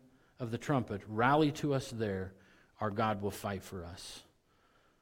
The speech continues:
And so we labored in the work, and half of the men held the spears from daybreak until the stars appeared. At the, <clears throat> at the same time, I also said to the people, 'Let each man and his servant stay at night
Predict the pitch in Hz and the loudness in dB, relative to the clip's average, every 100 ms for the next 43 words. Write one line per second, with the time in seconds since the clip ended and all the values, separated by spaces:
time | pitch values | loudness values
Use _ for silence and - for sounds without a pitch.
0 | _ _ - 98 107 101 98 113 117 117 | _ _ -14 -6 -2 2 4 4 2 2
1 | 113 101 95 95 98 87 113 110 127 113 | 0 0 -2 -2 -8 -6 -4 -4 -4 -6
2 | 101 92 92 107 98 101 - 110 101 98 | -6 -6 -6 -6 -8 -10 -10 -4 -4 -4
3 | - 98 107 107 104 101 101 - - - | -8 -6 -2 -2 0 -2 -4 -12 -20 -20
4 | - - - 104 98 - 110 107 104 104 | -12 -6 -2 0 -2 0 2 2 -2 -6
5 | - 95 92 92 - _ - - - - | -4 -4 -4 -8 -14 _ -20 -20 -16 -8
6 | 87 - - - - 123 - - 127 120 | -8 -8 -8 0 2 2 -2 -2 -2 0
7 | - 156 156 135 117 107 107 110 113 120 | 4 6 6 4 2 2 2 2 0 -2
8 | 107 123 113 113 101 101 95 90 92 - | -2 -2 0 -2 -2 -6 -6 -8 -10 -18
9 | - - - 110 113 120 117 113 110 98 | -20 -18 -2 0 2 0 0 -2 0 -2
10 | 98 101 110 98 - 123 98 98 98 - | -2 -4 -6 -6 -2 -2 -2 -4 -8 -12
11 | - 113 110 101 104 104 98 | -4 0 0 -2 -4 -4 -6